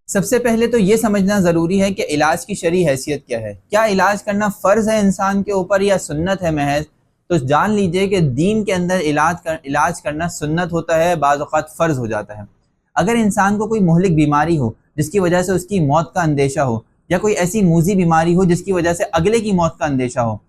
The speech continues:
جیسے کہ بعض اوقات متعدی بیماریاں ہوتی ہیں، کچھ ایسے وائرسز ہوتے ہیں جس کی وجہ سے انسان بعض اوقات خود موت کا شکار ہو جاتا ہے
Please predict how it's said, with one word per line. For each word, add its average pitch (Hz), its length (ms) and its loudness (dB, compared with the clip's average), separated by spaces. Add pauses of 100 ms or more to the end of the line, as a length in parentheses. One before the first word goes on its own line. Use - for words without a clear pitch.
(240)
جیسے 156 180 -2
کہ 185 80 0
بعض 170 280 2
اوقات 170 340 0
متعدی 151 480 0
بیماریاں 147 480 0
ہوتی 156 280 -6
ہیں، 160 80 -6
کچھ 170 200 -8
ایسے 160 160 -8
وائرسز 156 540 0
ہوتے 160 200 -2
ہیں 160 80 -8
جس 151 120 -4
کی 175 100 -6
وجہ 151 220 0
سے 165 140 -8
انسان 151 480 -2
بعض 156 180 2
اوقات 160 280 -4
خود 214 240 -2
موت 185 280 2
کا 180 80 -2
شکار 156 340 0
ہو 143 100 -4
جاتا 127 280 -2
ہے 156 140 -2